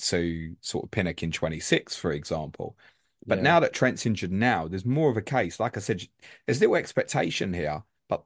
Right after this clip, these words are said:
Speaker 1: just that, that it will save you a transfer. It might be worth four points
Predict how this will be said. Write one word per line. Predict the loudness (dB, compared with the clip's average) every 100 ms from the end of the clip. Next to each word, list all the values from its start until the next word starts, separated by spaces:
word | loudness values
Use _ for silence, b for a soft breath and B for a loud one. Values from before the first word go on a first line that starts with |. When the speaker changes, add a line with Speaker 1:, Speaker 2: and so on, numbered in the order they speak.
| _
Speaker 1:
just | 0 2 4
that, | 2 2 _ 0
that | 2 4
it |
will | 2
save | 4 4 4
you | 2
a | 2
transfer. | 2 -2 -2 -6 -6 -6 b b b
It | 2
might | 4 2 2
be | 0
worth | 4 4 4
four | 0 2 2
points | 2 0 -2 -8 -12